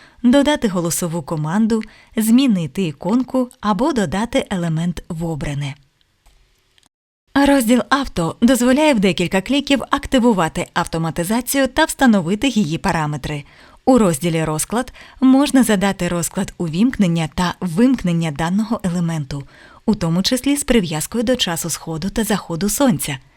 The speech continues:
Наприклад, включення вуличного освітлення через годину після заходу сонця та вимкнення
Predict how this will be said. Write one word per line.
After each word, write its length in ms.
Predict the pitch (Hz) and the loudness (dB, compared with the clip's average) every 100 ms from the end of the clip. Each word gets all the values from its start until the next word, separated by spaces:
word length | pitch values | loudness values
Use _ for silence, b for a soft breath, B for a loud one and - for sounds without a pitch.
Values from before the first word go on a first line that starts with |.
| b b b _ _ - | b b b _ _ 0
Наприклад, 720 | 285 277 269 220 - 160 - _ | 4 4 2 -2 -2 -6 -6 _
включення 600 | 208 - 277 240 226 208 | -2 2 2 4 6 6
вуличного 680 | 202 214 180 - 170 175 - | 6 2 2 0 0 -4 -4
освітлення 720 | 175 - 233 269 202 180 156 - | -4 -2 -4 0 2 2 0 -6
через 380 | - 311 294 277 | -4 -2 -2 0
годину 440 | 208 160 190 294 | -2 0 0 -2
після 360 | - 202 - 240 | -2 -4 0 0
заходу 420 | 214 - 170 160 | 0 -2 -4 -4
сонця 520 | 156 160 151 139 151 147 b b b | -4 -4 -6 -6 -10 -10 b b b
та 160 | - 175 | -2 -2
вимкнення 760 | 151 190 233 240 226 220 233 | 0 2 2 4 6 6 2